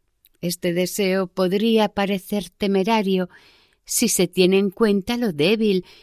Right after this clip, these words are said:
e imperfecta que yo era, y que aún soy después de siete años vividos en religión. No obstante, sigo teniendo la misma confianza audaz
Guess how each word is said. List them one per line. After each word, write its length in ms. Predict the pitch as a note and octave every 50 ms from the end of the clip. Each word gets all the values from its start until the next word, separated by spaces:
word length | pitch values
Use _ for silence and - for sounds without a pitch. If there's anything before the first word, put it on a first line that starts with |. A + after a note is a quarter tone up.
| _ _ _
e 80 | - G#3
imperfecta 920 | G3+ F#3+ F#3 E3+ - D#3+ D#3 D3 - - - A3+ A#3+ - _ _ - F3+ F3
que 220 | - - F3+ E3+
yo 200 | - D3+ C#3+ C3+
era, 300 | D#3 F#3 F#3+ F3+ E3 - _ _ _ _ _ _ _ _ _
y 160 | - A3+ A3
que 180 | - - A3 G#3
aún 320 | G3+ A3 C4 D4+ D#4 D4
soy 400 | - - - A3 E3+ D3+ - - -
después 680 | - D#3+ C#3 D#3 - - _ - G3+ G3 F#3 F3 -
de 120 | - D3
siete 560 | - - - - A3+ G#3+ F3+ - - E3 D#3+ E3
años 360 | F3 E3+ E3+ D#3+ D#3 D#3 -
vividos 600 | - D#3 D#3 E3+ F#3+ F#3 D#3+ C#3+ C#3+ D3+ - -
en 140 | E3 D#3+ D#3
religión. 640 | D#3+ D#3+ D#3 D#3 - - - E3+ D#3+ D#3 D3+ D#3 - _ _ _ _ _ _ _ _ _ _ _ _ _ _ _ _ _ _ _ _ _
No 260 | F#3+ E3+ D#3+ D#3+ D#3
obstante, 800 | D3 - - - - - - D3+ D#3 D3+ C#3+ - - D#3 D3+ - _ _ _ _ _ _ _ _ _
sigo 480 | _ - - - A#3 A3 F#3+ F#3+ G3 F#3
teniendo 520 | - F#3+ F3 F3 F#3 F3+ F3 F3+ F3 E3+
la 140 | E3+ E3+ D#3+
misma 500 | E3 F#3 G#3+ A3 G3 - F#3+ F#3+ F#3 F3+
confianza 880 | F3+ - F#3+ F#3 F#3 - - - F3 E3+ F3 F3+ F3+ F3 - - - F3+
audaz 560 | E3+ F3 F3 F3 F3 A3 A#3+ C4 B3 - -